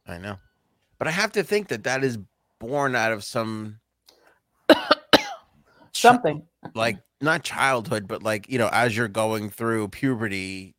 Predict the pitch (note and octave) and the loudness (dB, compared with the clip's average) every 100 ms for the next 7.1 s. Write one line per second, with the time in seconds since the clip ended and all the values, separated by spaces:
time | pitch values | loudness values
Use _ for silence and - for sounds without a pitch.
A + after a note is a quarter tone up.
0 | _ - D3+ F#3+ G#2+ F#2 F#2+ A2+ E3 - | _ -6 0 2 0 -4 -6 -8 -12 -18
1 | _ _ _ _ _ _ _ _ _ _ | _ _ _ _ _ _ _ _ _ _
2 | _ _ - A#2+ B2 G#2 B2+ C#3+ A#2+ - | _ _ -8 -4 -2 -2 0 0 -2 -4
3 | C3 A#2+ G#2+ G2+ - F3 C3 - G#2 G2+ | -6 -4 -4 -6 -6 -4 -4 -6 -12 -8
4 | G2 G#2+ A#2+ B2+ A#2+ G#2 F#2+ G#2+ A#2 A#2+ | -6 -4 -2 0 -2 -2 -4 -4 -6 -6
5 | - E2 G2+ F2+ G1+ G#1 - _ _ - | -12 -8 -6 -6 -8 -16 -20 _ _ -4
6 | C#3+ D3+ F#3+ E3 D#3 D3+ C#3+ C3 A#2+ A2 | 0 4 4 4 4 4 6 6 6 2